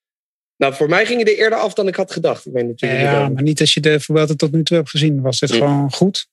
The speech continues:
Speaker 2: Ja, er zit in ieder geval verbetering in. Als, het is nog niet goed genoeg, maar het is in ieder geval wel, eh, ja, je wordt er denk ik eh, het kan ook zijn dat, dat het steeds,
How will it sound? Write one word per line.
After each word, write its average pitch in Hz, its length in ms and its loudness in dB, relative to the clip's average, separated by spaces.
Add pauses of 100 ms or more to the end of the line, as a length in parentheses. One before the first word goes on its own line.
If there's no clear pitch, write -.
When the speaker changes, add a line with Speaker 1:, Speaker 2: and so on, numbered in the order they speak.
(140)
Speaker 2:
Ja, 165 200 2
er 135 80 -2
zit 127 180 -6
in 143 60 0
ieder 139 160 2
geval 147 180 2
verbetering 156 640 2
in. 147 200 2
Als, 143 180 0 (300)
het - 120 -4
is 156 100 2
nog 151 120 4
niet 156 220 4
goed 165 220 0
genoeg, 175 380 0
maar 147 220 2
het 139 100 -4 (340)
is - 120 -2
in 143 80 0
ieder 131 160 0
geval 139 140 4 (100)
wel, - 200 0
eh, 170 100 2 (160)
ja, 160 200 2
je 143 160 0
wordt 143 200 0
er 147 120 0
denk 151 180 0
ik 151 100 -6 (720)
eh, 175 160 0
het 208 180 0
kan 170 160 2
ook 170 120 2
zijn 175 160 2
dat, 160 340 -4
dat 175 160 -2
het 165 120 -4
steeds, 190 380 0